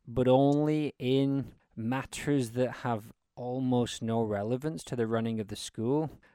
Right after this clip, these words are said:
I mean, that's gotta be a very big bathwater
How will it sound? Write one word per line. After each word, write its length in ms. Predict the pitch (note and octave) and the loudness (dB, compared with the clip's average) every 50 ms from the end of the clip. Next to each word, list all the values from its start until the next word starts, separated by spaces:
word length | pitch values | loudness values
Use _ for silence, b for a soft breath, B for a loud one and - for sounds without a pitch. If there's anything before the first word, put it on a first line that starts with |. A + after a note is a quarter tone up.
| b | b
I 60 | b | b
mean, 160 | A2+ A#2 A2+ A#2 | -4 -2 -2 -2
that's 220 | A#2+ A#2 - - | -4 -6 -6 -2
gotta 220 | - C3 B2+ B2 | 0 0 2 2
be 140 | A#2 A2+ A2 | 0 0 -2
a 80 | A2 G#2 | -2 -2
very 220 | G#2 A2 G#2+ G#2+ | -2 -2 -4 -4
big 220 | G2 A2 G#2 F#2+ - | -4 -4 -6 -4 -4
bathwater 720 | A2 G#2+ G2+ - - - A#2+ A2+ A2 G#2 - - A#2 G#2+ | -4 -4 -4 -6 -6 -2 -2 0 0 -2 -4 -6 -6 -6